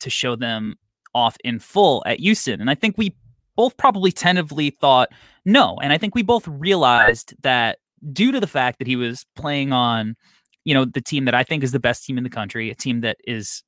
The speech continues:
trying to win a national championship, uh, it, it doesn't shock me that, you know, he's kind of had a slow burn, kind of a simmer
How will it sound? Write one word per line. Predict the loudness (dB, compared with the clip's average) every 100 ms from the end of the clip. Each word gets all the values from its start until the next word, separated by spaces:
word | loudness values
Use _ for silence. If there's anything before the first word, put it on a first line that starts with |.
| _ _ _ _ _
trying | -2 2 2 2
to | -2
win | -2 -2 -4
a | -8
national | -10 -12 -14
championship, | -8 -6 -4 -6 -6 -10 -16 -20 -20 -20 _ _ _ _ _ _
uh, | -2 0 0
it, | 0
it | 0 2
doesn't | 4 4 2
shock | 2 4 4 2
me | -2
that, | 0 0 -4 _ _
you | -2
know, | 0 -2
he's | -4 -4 -2
kind | 0 0 2
of |
had | 4 4 4 2
a | -2
slow | -4 -6 -8 -2 2 4 4 2 -2 -6 _ _ _ _ _
burn, | -2 -2 -4 -8 -16 _ _
kind | -10 -8
of | -8
a | -8
simmer | -8 -2 0 2 0 -2